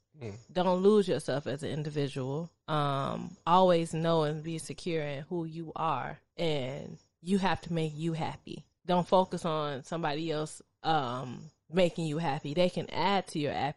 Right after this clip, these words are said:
Speaker 2: happiness, but you have to be happy yourself. Don't, don't put that on, on your spouse or your, uh, significant other to make you happy. You gotta make your own self happy. You are in control of your own happiness. Um,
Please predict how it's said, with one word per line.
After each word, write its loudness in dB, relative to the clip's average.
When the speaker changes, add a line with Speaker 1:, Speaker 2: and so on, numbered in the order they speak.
Speaker 2:
happiness, -2
but -2
you 4
have 2
to -10
be 0
happy -4
yourself. -4
Don't, 2
don't 6
put 8
that 2
on, -2
on -2
your 0
spouse 0
or -2
your, -2
uh, -4
significant -6
other -4
to -10
make -2
you -8
happy. -8
You 4
gotta 4
make 2
your -2
own 0
self -6
happy. -8
You 8
are 6
in -2
control 0
of -2
your -4
own -2
happiness. -6
Um, -4